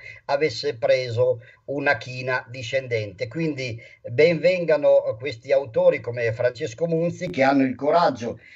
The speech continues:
come dicevi giustamente te, di fare il proprio cinema,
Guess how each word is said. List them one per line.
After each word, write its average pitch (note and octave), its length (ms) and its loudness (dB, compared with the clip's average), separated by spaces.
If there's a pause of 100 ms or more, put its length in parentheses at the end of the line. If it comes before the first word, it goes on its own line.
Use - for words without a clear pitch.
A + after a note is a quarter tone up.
(220)
come A#2+ 240 -6
dicevi C3+ 380 -2
giustamente C#3 580 0
te, E3 160 0
di C3 140 0
fare D3 240 4
il B2 120 -4
proprio E3+ 540 0
cinema, C#3 640 0